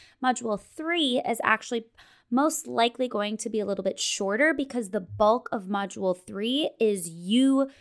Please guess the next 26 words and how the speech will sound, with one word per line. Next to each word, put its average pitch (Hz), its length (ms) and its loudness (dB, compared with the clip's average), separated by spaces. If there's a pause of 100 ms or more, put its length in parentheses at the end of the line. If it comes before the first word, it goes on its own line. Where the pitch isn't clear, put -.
(160)
creating 202 480 -2
something. - 460 -10 (480)
So 302 440 4
the 269 120 4
first 392 640 2
question 214 540 0
I 196 120 -2
wanna 190 300 -4
ask 160 400 -2
you 185 200 -4
when 190 180 0
it - 140 -6
comes 247 520 -4 (100)
to 185 520 0 (520)
vision, 285 800 2
clarity, 220 600 -2
and 185 180 -4
goals 180 320 2
for 202 160 -6
twenty 180 300 -8
twenty-three 220 760 -2
is, 196 360 0 (340)
what 302 380 2
do 339 80 -4
you 214 720 -2
really 185 720 -4